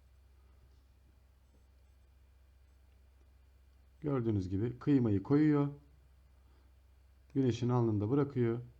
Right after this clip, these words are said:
Nasıl bozulduğunu. Bir zaman. Gördüğünüz gibi yüz yirmi sekiz saat.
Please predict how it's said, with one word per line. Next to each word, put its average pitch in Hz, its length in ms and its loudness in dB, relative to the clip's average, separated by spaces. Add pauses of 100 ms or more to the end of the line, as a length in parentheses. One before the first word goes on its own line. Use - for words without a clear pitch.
(580)
Nasıl 143 280 -4
bozulduğunu. 107 680 0 (2000)
Bir 127 80 -4
zaman. 127 460 0 (2750)
Gördüğünüz 110 380 -4
gibi 98 160 -4
yüz 110 240 -4
yirmi 107 160 -2
sekiz 101 280 -8
saat. - 460 -6